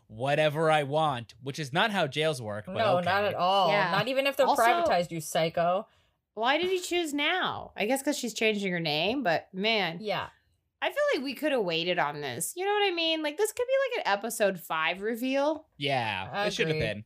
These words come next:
Speaker 2: I
Speaker 3: I
Speaker 2: think
Speaker 3: think
Speaker 2: it's
Speaker 3: we
Speaker 2: too
Speaker 3: needed
Speaker 2: soon.
Speaker 3: Ron to take a break. She's done a lot in this
Speaker 2: Yes.
Speaker 3: episode already. Like, she's just been getting boys to strip for her, and I feel like,
Speaker 2: Yeah.
Speaker 3: let us just have
Speaker 2: That's
Speaker 3: that for Ron this episode, you know?
Speaker 1: Yeah.
Speaker 2: I think that should be Ron
Speaker 1: Let
Speaker 2: all
Speaker 1: her have her
Speaker 2: season, to be
Speaker 1: fun.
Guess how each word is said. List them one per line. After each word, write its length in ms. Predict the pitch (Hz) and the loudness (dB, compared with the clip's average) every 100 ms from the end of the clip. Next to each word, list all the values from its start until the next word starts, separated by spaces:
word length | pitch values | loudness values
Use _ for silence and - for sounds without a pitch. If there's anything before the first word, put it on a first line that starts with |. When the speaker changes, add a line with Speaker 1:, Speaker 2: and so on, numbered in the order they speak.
| _ 180 | _ -4
Speaker 2:
I 40 | |
Speaker 3:
I 20 | 370 | 2
Speaker 2:
think 20 | |
Speaker 3:
think 140 | 571 605 | 2 2
Speaker 2:
it's 100 | 740 | 2
Speaker 3:
we 60 | 415 415 | 4 4
Speaker 2:
too 60 | |
Speaker 3:
needed 120 | 349 151 | 2 -2
Speaker 2:
soon. 100 | 294 | 0
Speaker 3:
Ron 380 | 277 294 294 - _ - | 0 0 -4 -12 _ -12
to 120 | 240 | -8
take 260 | - 294 302 | -2 0 0
a 40 | |
break. 500 | 190 165 160 143 - - - | -2 0 2 0 -4 -14 -4
She's 200 | 311 330 | -4 0
done 140 | 508 554 | -2 0
a 60 | 240 | 0
lot 240 | 180 165 | 0 0
in 60 | 160 | -2
this 180 | 156 | 0
Speaker 2:
Yes. 140 | 165 156 | 0 0
Speaker 3:
episode 340 | - - 165 | -4 -2 0
already. 480 | 151 151 135 131 123 | 2 2 0 -2 -2
Like, 160 | 180 190 | -2 0
she's 240 | 294 - | 0 0
just 180 | 359 - | -4 -2
been 140 | 320 | 0
getting 240 | 262 240 233 | 2 0 0
boys 340 | 196 196 190 | 0 0 -2
to 100 | - | -6
strip 320 | 160 180 156 - | -4 -2 -2 -2
for 140 | 156 | -2
her, 200 | 147 139 | -2 -4
and 100 | 135 151 | -2 -2
I 80 | |
feel 240 | 175 269 294 | -2 -2 0
like, 400 | 294 269 240 - 165 | 2 0 -2 -10 -6
Speaker 2:
Yeah. 340 | 190 254 196 | -4 -4 -8
Speaker 3:
let 180 | 311 403 | 2 2
us 160 | 466 - | 2 -2
just 180 | 453 320 | -6 -2
have 200 | 349 339 | -2 0
Speaker 2:
That's 120 | 311 | 2
Speaker 3:
that 180 | 330 - | 0 -2
for 100 | 254 | -4
Ron 320 | 180 160 143 147 | 0 0 0 -4
this 180 | 151 | -2
episode, 540 | 143 139 156 151 147 185 | -2 -2 -2 0 0 -2
you 80 | 202 | 0
know? 200 | 220 277 | 2 4
Speaker 1:
Yeah. 400 | 190 170 117 98 | 6 6 2 -2
Speaker 2:
I 180 | 127 247 | -2 -2
think 200 | - 339 | 0 0
that 140 | 247 - | 2 0
should 200 | 220 202 | -2 -2
be 100 | 196 | 0
Ron 240 | 196 190 | 2 2
Speaker 1:
Let 100 | 196 | 4
Speaker 2:
all 60 | 220 | 4
Speaker 1:
her 60 | 226 | 8
have 220 | 233 226 | 8 8
her 100 | 214 | 6
Speaker 2:
season, 180 | 196 139 | 6 6
to 60 | |
be 100 | 240 | 8
Speaker 1:
fun. 140 | 233 | 8